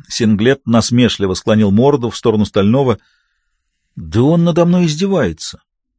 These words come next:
Как тогда, под ножом шкуродера, когда Стальному ставили задачу,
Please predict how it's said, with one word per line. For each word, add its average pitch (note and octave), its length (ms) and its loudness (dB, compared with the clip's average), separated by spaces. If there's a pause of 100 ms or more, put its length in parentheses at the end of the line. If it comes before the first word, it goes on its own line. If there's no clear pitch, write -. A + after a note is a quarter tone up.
(360)
Как G2+ 180 -2
тогда, C3 400 2
под A2+ 160 -2
ножом B2 380 2
шкуродера, B2 640 2 (420)
когда G#2+ 280 0
Стальному C3+ 420 2
ставили A#2 340 0
задачу, B2 600 0